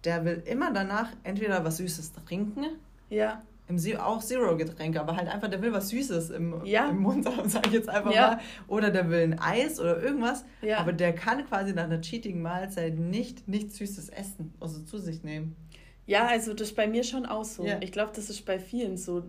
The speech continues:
Speaker 2: Das, ja.
Speaker 1: Ich kann das
Speaker 2: Irgendwie,
Speaker 1: nicht nachvollziehen,
Speaker 2: ich
Speaker 1: keine
Speaker 2: weiß auch
Speaker 1: Ahnung.
Speaker 2: nicht.
Speaker 1: Ja.
Speaker 2: Das, und wenn man sich da dann halt nicht zügeln kann,
Speaker 1: Zügelt,
Speaker 2: sag ich
Speaker 1: ja.
Speaker 2: mal, oder die Disziplin hat, oder viele sind ja dann auch so, das haben so viele ja dieses Alles- oder Nichts-Denken. Das
Speaker 1: Ja.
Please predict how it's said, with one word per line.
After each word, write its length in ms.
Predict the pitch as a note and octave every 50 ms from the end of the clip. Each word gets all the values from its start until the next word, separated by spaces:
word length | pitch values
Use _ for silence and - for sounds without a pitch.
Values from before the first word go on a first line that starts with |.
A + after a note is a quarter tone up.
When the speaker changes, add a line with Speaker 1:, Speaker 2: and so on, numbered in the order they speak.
| - - - -
Speaker 2:
Das, 280 | - F#3 F#3 - - - -
ja. 340 | - F3+ F#3+ G#3+ A#3+ A#3+ A#3 - - - - - - - - - - - - -
Speaker 1:
Ich 120 | - D#3+ -
kann 160 | - A#3 A#3+
das 80 | A#3+ A#3
Speaker 2:
Irgendwie, 140 | A#3 B3
Speaker 1:
nicht 80 | B3 G#3+ F#3
nachvollziehen, 420 | F3+ - E3+ F3 E3+ E3 F3+ F3
Speaker 2:
ich 80 | G#3+ G#3+
Speaker 1:
keine 180 | G#3+ A3+ A3+
Speaker 2:
weiß 80 | A#3 A3+
auch 100 | G#3+ G#3+ A3
Speaker 1:
Ahnung. 100 | - -
Speaker 2:
nicht. 160 | - F3 F3+ F#3+
Speaker 1:
Ja. 160 | F#3 F3+ F3 - - - - - - - - - -
Speaker 2:
Das, 200 | - F#3 F3 -
und 180 | F3 F#3+ G#3 G3+
wenn 120 | G3+ G#3
man 120 | G#3 G3+ G3
sich 160 | G3+ F#3+ -
da 200 | - F#3+ G3+ G#3
dann 180 | G#3+ G#3 G#3 G3+
halt 180 | G3+ F#3+ G3
nicht 280 | G3 G3 G3 - - - - - - - - - - - - - - - - - - - - -
zügeln 420 | - - B3+ B3+ B3+ C4+ C4 B3+
kann, 220 | - - B3 A#3+ A#3+
Speaker 1:
Zügelt, 100 | A#3+ A#3+
Speaker 2:
sag 100 | A#3+ A#3+
ich 60 | B3
Speaker 1:
ja. 60 | B3+ A#3+
Speaker 2:
mal, 220 | A#3+ A#3+ A#3+ A#3
oder 140 | G#3+ G#3 G3+
die 140 | G3 G3+ G3
Disziplin 520 | G3 G3 G3 - G#3+ F#3+ - - A3+ A3+
hat, 120 | A#3 G#3+ G3+
oder 160 | F#3 F#3 F3+
viele 260 | F3+ - G#3 F#3+ G3+
sind 200 | G3 G3+ F#3+ F3+
ja 100 | E3+ D#3+
dann 160 | E3 E3 E3
auch 160 | - F3+ F3+
so, 340 | F3+ - - F#3+ F#3 F#3 F#3 - - - - - - - - - - - - - - - - - - F3 - - - -
das 160 | F3 - -
haben 140 | F#3 G3 G3+
so 140 | G3+ A#3+ A#3
viele 240 | A3+ B3 G#3+ G3+ G3+
ja 80 | G3
dieses 320 | F#3+ G#3 G3+ G3 G3+ F#3+ -
Alles- 320 | - G#3 G#3+ G#3+ G#3+ G#3
oder 140 | G3 F#3+ F#3+
Nichts-Denken. 720 | G3+ A3+ A3+ - - - - F3 E3+ E3+ E3+ E3 - F3 F3
Das 100 | F3 F#3
Speaker 1:
Ja. 260 | F#3+ F#3 F#3 F3+